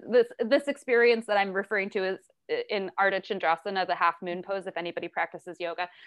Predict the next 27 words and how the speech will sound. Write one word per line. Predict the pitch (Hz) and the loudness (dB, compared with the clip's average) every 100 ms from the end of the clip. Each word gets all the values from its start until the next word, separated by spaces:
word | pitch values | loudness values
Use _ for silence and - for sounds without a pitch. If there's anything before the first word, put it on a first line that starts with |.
| - | -8
that's | 175 175 | -6 -2
why | 165 | -2
I'm | 165 | -2
doing | 156 156 | -6 -6
this. | 156 _ - 285 208 | -10 _ -16 -4 0
Um, | 277 294 247 | 4 6 6
<laughs> | 285 - 440 - - 508 320 - 277 | 4 -4 -6 -4 6 6 6 0 0
because | 311 339 339 | 4 8 10
I, | 359 - | 10 8
I | 294 | 6
have | 392 330 | 6 4
horrible | 277 262 262 269 262 | 4 6 6 6 6
balance. | 208 196 240 311 - - - | 6 4 4 -2 -6 -20 -4
Um, | 226 220 196 202 | 2 2 0 -2
and | 220 214 | -2 4
that, | 208 202 220 208 - _ - | 6 8 8 4 -4 _ 2
it | 233 233 - | 4 4 4
said, | 233 233 | 4 6
I | |
was | 220 226 | 6 4
there | 226 226 | 4 2
for, | 254 | 2
like, | 214 180 | 0 0
five | - 165 156 | 0 -2 -4
minutes. | 151 - - - | -12 -12 -16 -12
I | 196 | -10
mean, | 185 | -10